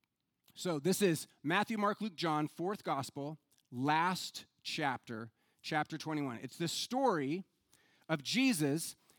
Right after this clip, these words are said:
having breakfast with his disciples. Now, he must have done this a hundred times, but this story is really unique for several reasons. For instance, one reason it's unique is Jesus is doing the cooking.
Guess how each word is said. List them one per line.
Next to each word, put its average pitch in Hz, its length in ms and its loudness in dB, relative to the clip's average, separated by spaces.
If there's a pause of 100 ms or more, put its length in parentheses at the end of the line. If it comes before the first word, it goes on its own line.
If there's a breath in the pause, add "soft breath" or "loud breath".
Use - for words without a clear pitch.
having 190 340 2
breakfast 196 720 0 (360 soft breath)
with 175 220 0
his 175 240 4
disciples. 165 760 0
Now, 180 240 4 (400 soft breath)
he 240 140 4
must 285 240 8
have 214 120 2
done 226 200 6
this 240 160 6
a 202 100 8
hundred 233 420 4
times, 170 680 0 (300 soft breath)
but 170 240 -2
this 269 180 6
story 285 500 4
is 180 220 4
really 233 380 2
unique 196 560 2 (100)
for 147 100 -2
several 214 560 2
reasons. 190 600 0 (300 soft breath)
For 190 160 2
instance, 185 480 0
one 202 500 2
reason 170 300 2
it's 156 160 -4
unique 165 260 2
is 139 140 -2
Jesus 214 480 4
is 180 120 2
doing 185 280 4
the 147 80 -2
cooking. 240 560 2